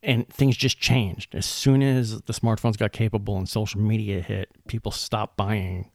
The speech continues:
a lot of physical, physical printed items or, you know, uh, records,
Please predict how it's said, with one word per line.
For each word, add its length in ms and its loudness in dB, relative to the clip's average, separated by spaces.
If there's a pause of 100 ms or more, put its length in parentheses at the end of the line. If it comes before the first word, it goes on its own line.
a 80 -6
lot 240 -4
of 140 -8
physical, 840 -4 (260)
physical 560 -4
printed 340 2
items 320 0
or, 240 -4 (340)
you 80 0
know, 200 0 (120)
uh, 160 -14 (240)
records, 600 0